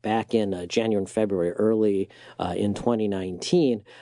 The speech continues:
um, you know, I, I called around to some Goodwills to just see, you know, is it, is it making a difference? And they said, "Yes, we're seeing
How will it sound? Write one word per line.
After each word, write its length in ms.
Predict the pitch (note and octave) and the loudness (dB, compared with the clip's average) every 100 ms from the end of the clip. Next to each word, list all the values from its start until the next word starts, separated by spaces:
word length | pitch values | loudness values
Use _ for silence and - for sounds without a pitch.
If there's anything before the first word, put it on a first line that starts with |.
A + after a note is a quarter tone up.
| - | -4
um, 400 | B2 A2+ G2+ G2 | -2 0 -2 -6
you 160 | - B2+ | 0 2
know, 100 | A2 | 2
I, 140 | A2+ B2 | 0 -2
I 80 | A2 | -6
called 260 | - B2 A2+ | 0 2 2
around 240 | A2 A2+ | 2 0
to 40 | |
some 180 | G#2+ G2+ | -2 -2
Goodwills 640 | A2 C#3 C3+ F#2 F#2 F#2+ - | 2 2 2 0 -6 -10 -6
to 100 | A2 | -2
just 240 | G2+ G#2 | 0 0
see, 400 | - D3 C3 G2+ - | 0 2 2 2 -2
you 60 | |
know, 140 | A2 G#2 | 0 0
is 120 | G2 | 0
it, 120 | A#2 | 0
is 180 | - A2 | 2 0
it 120 | G#2+ | 0
making 260 | G#2 G#2 G#2+ | -2 -2 0
a 80 | G#2 | 0
difference? 280 | B2 B2+ - | 0 -2 -2
And 80 | |
they 40 | G#2+ | -2
said, 200 | G#2+ G#2+ | 0 0
"Yes, 200 | A#2+ - | -2 -2
we're 60 | |
seeing 360 | G#2 - C#3+ A2 | -4 0 2 0